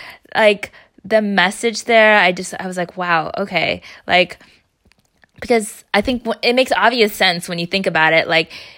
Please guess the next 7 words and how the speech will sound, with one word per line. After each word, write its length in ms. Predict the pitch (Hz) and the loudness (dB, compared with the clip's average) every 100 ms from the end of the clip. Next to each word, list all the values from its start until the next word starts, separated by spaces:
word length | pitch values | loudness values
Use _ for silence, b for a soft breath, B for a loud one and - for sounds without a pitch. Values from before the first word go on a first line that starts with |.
| B | B
if 160 | 180 208 | -6 -4
you're 60 | |
trying 220 | - 254 240 | -2 0 -2
to 60 | |
sell 280 | - 180 202 | 0 2 2
something, 720 | 196 175 180 180 165 165 170 B B B B B _ _ _ _ _ - | 0 -6 -4 -2 -2 -4 -10 B B B B B _ _ _ _ _ 0
like, 480 | 180 170 - - | 2 2 -4 -20